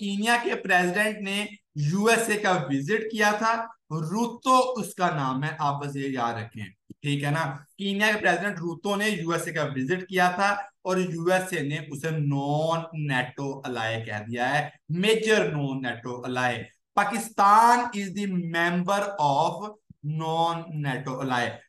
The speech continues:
बार बार ये कोशिश करते हैं कि पाकिस्तान को मेंबर ना रहने दीजिए, member of non-nato ally, मेंबर मत समझिएगा,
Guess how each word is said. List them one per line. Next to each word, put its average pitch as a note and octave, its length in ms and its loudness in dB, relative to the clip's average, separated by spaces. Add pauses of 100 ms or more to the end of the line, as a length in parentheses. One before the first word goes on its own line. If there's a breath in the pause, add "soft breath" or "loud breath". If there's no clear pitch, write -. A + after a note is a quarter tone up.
(140)
बार F#3 340 8
बार A3 360 6
ये A3 40 0
कोशिश F3+ 500 -4
करते E3 340 -2
हैं G3 520 2
कि F#3 80 -4
पाकिस्तान E3 540 0
को E3+ 120 -4
मेंबर D3 420 -2
ना C#3 340 0
रहने D#3 280 0
दीजिए, C3 580 -2 (360)
member D#3 420 2 (180)
of G#3 260 4 (400)
non-nato A3+ 720 4
ally, D3 220 2 (140)
मेंबर C#3+ 380 -2
मत G3 80 0
समझिएगा, A#2+ 720 -4